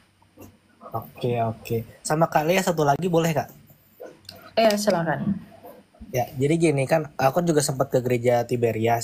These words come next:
Speaker 1: yang dimana perjamuan kudus itu diadakan setiap minggunya. Dan aku jujur aja, aku pribadi kan karena baru, eh, baru mempelajari, jadi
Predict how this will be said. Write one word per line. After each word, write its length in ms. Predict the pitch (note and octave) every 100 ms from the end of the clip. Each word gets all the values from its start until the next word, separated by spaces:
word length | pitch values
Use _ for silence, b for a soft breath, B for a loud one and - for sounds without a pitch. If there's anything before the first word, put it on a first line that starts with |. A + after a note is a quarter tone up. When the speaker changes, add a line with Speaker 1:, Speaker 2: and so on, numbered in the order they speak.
| C#3
Speaker 1:
yang 100 | C3
dimana 540 | B2 B2 C#3 D3+ C#3+
perjamuan 480 | C3 C3 C3 C3 C3
kudus 320 | C3 B2+ B2
itu 120 | C3+
diadakan 480 | D#3+ B2 A#2+ - D3
setiap 520 | - C#3 C#3 C3 -
minggunya. 640 | C3 B2+ B2 A#2+ A#2+ A#2 - _ b b b
Dan 320 | - B2 B2 - - _ _ _
aku 360 | C3+ - F#3+ -
jujur 240 | C#3+ C3+ C#3
aja, 160 | D#3
aku 100 | E3
pribadi 320 | D3+ C3+ C3 D3+
kan 140 | E3+ E3 C#3+ -
karena 220 | C3 B2+
baru, 320 | B2 B2+ A#2+ _ _ _ _
eh, 400 | C3 B2 B2 B2 A#2+ - -
baru 720 | C3+ C3 - C3 C3+ C3 B2
mempelajari, 760 | C3+ C3 C#3+ C3 B2+ A#2 C3+ B2
jadi 220 | A#2